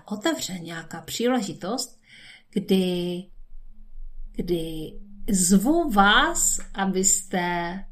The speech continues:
soutěžili, tipovali a vy můžete získat, eh, místo u mne v podcastu nebo si třeba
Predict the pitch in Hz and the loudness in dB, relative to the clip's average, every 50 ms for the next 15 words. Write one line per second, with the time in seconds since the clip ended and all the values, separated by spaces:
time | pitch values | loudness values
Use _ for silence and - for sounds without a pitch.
0 | - - - - - - 240 262 277 269 - 254 240 - - 202 180 175 175 170 | -12 -8 -4 2 6 8 8 8 8 6 4 4 4 6 4 4 2 2 0 -2
1 | 175 - - - 233 226 226 - 247 214 190 180 170 165 165 165 - - - 208 | -4 -8 -2 2 2 2 4 4 4 4 4 4 2 -2 -2 -4 -6 -6 -8 -10
2 | - - - - - - - - - - - - - - - - 190 180 175 170 | -12 -16 -20 -20 -20 -20 -18 -20 -20 -20 -20 -20 -20 -8 -2 0 0 0 0 -2
3 | 170 196 - 202 202 226 233 233 220 220 214 214 202 - 208 202 - 208 196 - | -6 -8 -10 -2 2 6 6 6 6 4 4 2 2 2 0 -2 0 0 0 0
4 | 226 214 202 - - - - 214 202 185 180 190 - - - - 190 190 185 180 | 0 0 0 0 0 0 2 2 2 2 0 -2 -8 -10 -10 -6 -4 -2 -2 0
5 | 180 180 180 180 180 180 196 - _ _ _ - _ _ 269 233 240 262 285 294 | 0 -2 -2 -2 -4 -6 -8 -10 _ _ _ -20 _ _ 0 4 6 8 8 8
6 | - - - - 214 190 - - 202 202 202 202 202 190 196 - - 170 180 185 | 8 6 2 2 0 0 0 2 2 2 4 4 4 2 0 -2 -6 -6 -6 -6
7 | - - - 285 277 269 - - - 196 190 185 185 175 165 - 180 175 - - | 0 4 4 4 6 4 0 0 -2 -2 -2 -2 -4 -6 -6 -6 -4 -4 -2 -4
8 | 180 - - - - 185 180 175 175 175 175 175 175 185 | -4 -6 -6 -6 -4 -4 -4 -4 -4 -4 -4 -4 -4 -6